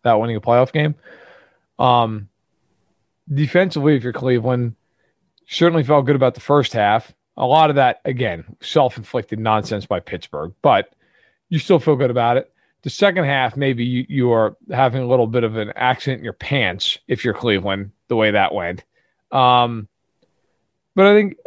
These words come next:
look, ultimately, the Browns have to feel great about what happened. They didn't have their coach.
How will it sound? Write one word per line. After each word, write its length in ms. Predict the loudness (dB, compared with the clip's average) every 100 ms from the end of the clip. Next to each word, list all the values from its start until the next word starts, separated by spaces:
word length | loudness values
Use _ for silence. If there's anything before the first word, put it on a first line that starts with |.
| -8 0
look, 200 | 0 2
ultimately, 800 | 2 2 0 -4 0 0 0 -4 _ _ _ _ _ _ _ _ _ _
the 120 | -6 -4
Browns 640 | 0 2 2 2 0 -6 _ _
have 280 | -2 -2 -2
to 80 | -4
feel 200 | 0 0
great 360 | 2 2 4 2
about 400 | 2 2 0 -2
what 220 | -2 2
happened. 380 | 2 2 2 4
They 80 | 4
didn't 140 | 4
have 100 | 2
their 100 | 2
coach. 640 | 0 2 4 2 -2 -14